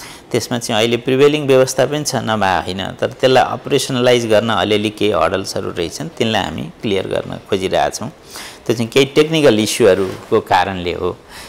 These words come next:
व्यवस्था नभए चाहिँ होइन। दस लाखभन्दा माथिको पनि payment चाहिँ, अ, <clears throat> online, खास गरी mobile ब्याङ्किङहरू मार्फत होस्, अ, connect आइपिएस मार्फत होस् भन्ने खालको कुरा छ। अ,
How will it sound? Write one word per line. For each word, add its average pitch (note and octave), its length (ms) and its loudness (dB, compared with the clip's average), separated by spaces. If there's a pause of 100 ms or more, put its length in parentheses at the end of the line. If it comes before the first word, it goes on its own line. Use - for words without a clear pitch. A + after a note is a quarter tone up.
(160)
व्यवस्था A#2 380 6
नभए F#2 380 0
चाहिँ A2+ 200 -4
होइन। F#2+ 300 -2
दस G2 200 0
लाखभन्दा F#2+ 400 0
माथिको G#2 440 0
पनि B2 180 -6
payment F#2 460 -4
चाहिँ, C#3 320 -2 (1080)
अ, G2 320 -2
<clears throat> B2 360 0
online, A2 600 -2
खास - 200 -6
गरी F#2 240 0 (320)
mobile G#2 280 4
ब्याङ्किङहरू G2 540 -2
मार्फत E2 500 -4
होस्, F#2+ 380 -2
अ, E2+ 440 -8
connect - 280 -2
आइपिएस F#2+ 440 -2
मार्फत E2+ 380 -6
होस् F2+ 260 -10
भन्ने E2 200 -10
खालको - 340 -12
कुरा C#2+ 260 -6
छ। - 140 -8
अ, D#2+ 120 -6